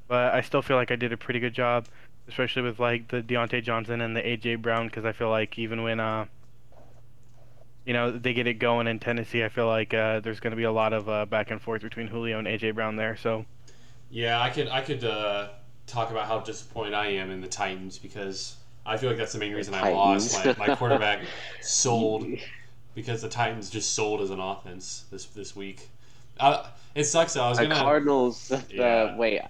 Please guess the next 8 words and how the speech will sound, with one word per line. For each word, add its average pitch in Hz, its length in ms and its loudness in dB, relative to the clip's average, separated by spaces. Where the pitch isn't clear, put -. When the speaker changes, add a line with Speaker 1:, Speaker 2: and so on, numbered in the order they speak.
Speaker 3:
I 113 260 4
just 135 160 0
wanted 147 200 0
to 120 80 -2
say 110 300 -2
that, 98 300 -2
uh, 98 760 -4
Chandler 104 1600 0